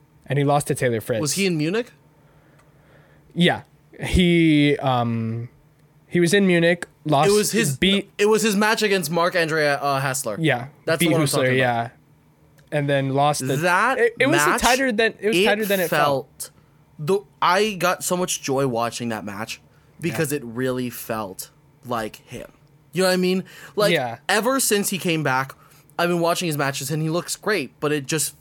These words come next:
Speaker 2: feels, you can tell that he just came back from injury.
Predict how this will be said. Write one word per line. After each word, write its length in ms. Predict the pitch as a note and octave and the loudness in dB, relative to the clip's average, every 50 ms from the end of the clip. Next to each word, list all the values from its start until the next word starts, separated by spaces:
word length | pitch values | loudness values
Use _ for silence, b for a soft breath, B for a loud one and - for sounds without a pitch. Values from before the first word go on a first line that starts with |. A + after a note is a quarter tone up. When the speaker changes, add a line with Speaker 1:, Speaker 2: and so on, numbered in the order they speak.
| _ _ - | _ _ -8
Speaker 2:
feels, 560 | - F#3 F#3 F#3 F#3+ F3+ E3+ D#3+ C#3+ C3+ - - _ - _ _ - | -4 -2 0 2 2 2 0 0 -2 -4 -6 -8 _ -20 _ _ -12
you 140 | D#3 E3 E3+ | -8 -8 -6
can 240 | - G#3+ G#3 F#3+ - | -4 -2 -2 -2 -2
tell 500 | - - - - F3 E3 D#3 D#3 D#3 D3 | -4 -8 -4 -2 0 0 2 0 0 -2
that 160 | C3+ C3 C3+ | -4 -4 -4
he 100 | C3 C3+ | -4 -4
just 300 | A#2+ A#2 C3 B2 A#2 - | -4 -4 -6 -4 -6 -6
came 160 | - B2+ A#2+ | -8 -6 -6
back 180 | A2 G#2+ G#2+ - | -6 -6 -8 -10
from 140 | - A2 G2+ | -10 -12 -12
injury. 340 | G2 F#2+ - - - - | -12 -12 -16 -18 -20 -20